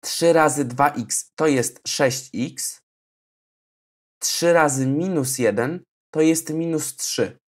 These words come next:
Uważaj w tym miejscu na znak. Po drugiej stronie równania jest pięć. Co teraz?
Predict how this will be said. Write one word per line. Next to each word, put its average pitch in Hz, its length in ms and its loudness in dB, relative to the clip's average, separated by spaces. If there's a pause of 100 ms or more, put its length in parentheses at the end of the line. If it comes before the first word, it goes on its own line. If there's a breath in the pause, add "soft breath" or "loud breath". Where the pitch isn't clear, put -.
(100)
Uważaj 180 500 2
w - 100 -8
tym 180 320 -2
miejscu 151 420 -2
na 175 120 -2
znak. 185 520 -4 (1160)
Po 135 100 8
drugiej 160 340 4
stronie 139 380 -2
równania 175 580 -2 (140)
jest 254 360 -2
pięć. 131 540 0 (1000)
Co 180 160 6
teraz? 127 520 2